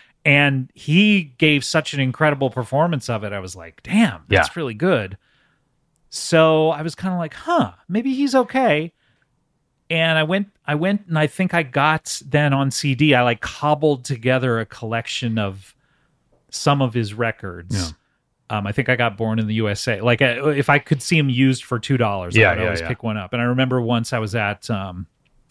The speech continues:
Speaker 1: the, um, the sidewalk sale of, what was that record store on Highland? And, um,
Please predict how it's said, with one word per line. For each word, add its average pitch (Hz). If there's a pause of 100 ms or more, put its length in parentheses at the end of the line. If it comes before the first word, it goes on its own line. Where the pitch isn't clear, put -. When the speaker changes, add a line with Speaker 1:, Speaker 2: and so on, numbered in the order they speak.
(180)
Speaker 1:
the, 113
um, 101 (1080)
the 120
sidewalk 135
sale 147
of, 101
what 127
was 185
that - (800)
record 113
store 120
on 98
Highland? 110
And, 95 (280)
um, 92